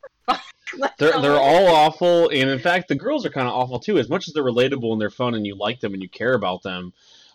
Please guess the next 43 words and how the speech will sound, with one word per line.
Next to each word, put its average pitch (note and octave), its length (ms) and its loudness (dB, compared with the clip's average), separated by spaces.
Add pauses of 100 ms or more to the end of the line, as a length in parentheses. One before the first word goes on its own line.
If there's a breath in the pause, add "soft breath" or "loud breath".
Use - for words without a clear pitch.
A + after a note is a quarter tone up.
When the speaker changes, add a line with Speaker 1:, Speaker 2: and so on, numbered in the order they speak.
Speaker 2:
uh, F2+ 340 2 (100)
you A2 120 -4
know, G2 200 -2
I - 20 0
was G2+ 120 -6
hanging A#2+ 200 -6
out A2 120 -4
with G#2+ 140 -8
my G#2 140 -6
wife A#2 280 -4
earlier, G2+ 260 -4
we G2+ 120 -10
were G2 100 -8
watching G#2 360 -6
it F#2 100 -14
together, A2 500 -6
and G2 200 -8
she - 200 -8
pointed F#2 240 -12
out, G2+ 80 -14
she A2 120 -10
was G2 100 -10
like, F2+ 220 -8
"Rory's B3 340 -4
kind F#3 240 -8
of F#3 100 -6
terrible G2+ 520 -4
in G#2+ 60 -6
the G2+ 60 -14
second D#3 320 -4
half C#3+ 240 -2
of G#2+ 120 -8
this A#2+ 180 -6
entire B2 400 0
show. C3 400 -4 (420 loud breath)
Like, F2+ 140 -18
makes A#2 180 -6
a B2 40 -8
lot B2 220 2
of B2+ 60 0
Speaker 1:
Yeah. A2+ 40 -8
Speaker 2:
bad C#3 200 2
decisions, C3 880 -4